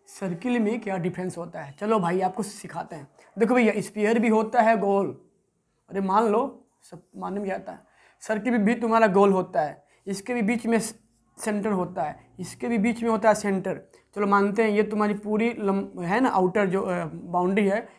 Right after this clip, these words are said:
इसको भी बोलते हैं सर्कमफ्रेंस, सर्कमफ्रेंस। और जो ये है ना बाहरी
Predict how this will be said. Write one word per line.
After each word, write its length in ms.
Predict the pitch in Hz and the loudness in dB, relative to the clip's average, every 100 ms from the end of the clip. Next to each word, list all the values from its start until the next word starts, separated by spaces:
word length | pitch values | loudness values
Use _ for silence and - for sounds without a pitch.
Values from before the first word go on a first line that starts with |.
| _ | _
इसको 300 | 185 185 - | -10 -8 -2
भी 80 | 226 | 0
बोलते 320 | 196 208 202 | 2 0 0
हैं 120 | 208 202 | -4 -4
सर्कमफ्रेंस, 1000 | 202 190 180 190 180 170 185 196 147 - | -6 -6 -4 -6 -6 -6 -4 -2 -4 -8
सर्कमफ्रेंस। 2500 | 175 160 190 208 247 _ _ _ _ _ _ _ _ _ _ _ _ _ _ _ - 170 185 180 156 - - _ _ _ _ - - _ _ | -16 -12 -10 -10 -10 _ _ _ _ _ _ _ _ _ _ _ _ _ _ _ -12 -6 -4 -4 -6 -10 -20 _ _ _ _ -20 -20 _ _
और 180 | 170 185 | -4 -2
जो 120 | 175 | 0
ये 140 | 196 208 | 2 2
है 220 | 190 247 | 2 0
ना 80 | 208 | 2
बाहरी 460 | 190 190 180 - | 4 4 2 -6